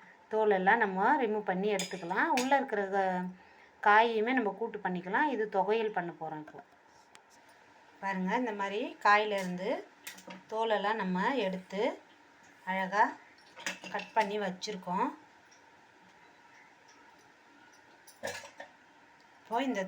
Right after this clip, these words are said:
தோல் வச்சு தான் நம்ம தொகையல் அரைக்க போறோம். நல்லா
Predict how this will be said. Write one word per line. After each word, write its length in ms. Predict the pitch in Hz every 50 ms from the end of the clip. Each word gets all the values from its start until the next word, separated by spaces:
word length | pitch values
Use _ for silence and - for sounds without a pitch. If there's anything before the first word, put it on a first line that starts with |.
| 185 214
தோல் 200 | 220 233 233 208 190
வச்சு 200 | 180 185 - 180 180
தான் 180 | 185 233 254 226
நம்ம 260 | 196 190 185 185 233 262 254
தொகையல் 340 | 202 180 196 196 214 202 180
அரைக்க 220 | 160 165 - - 180 - -
போறோம். 320 | 156 151 151 170 190 269 - - - - - - - - - - - - - - - - - - - - - - - - 202
நல்லா 200 | 196 190 196 214